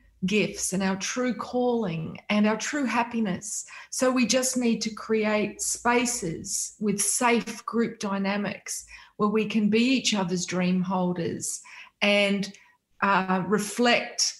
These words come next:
upon the beauty in each other and the wisdom we can learn from each other through open-hearted sharing. So,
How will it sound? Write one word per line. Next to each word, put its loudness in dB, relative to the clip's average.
upon 2
the 2
beauty 2
in 6
each 2
other 2
and 2
the 0
wisdom 2
we 2
can 0
learn 2
from -2
each -2
other 2
through 0
open-hearted 0
sharing. -4
So, 0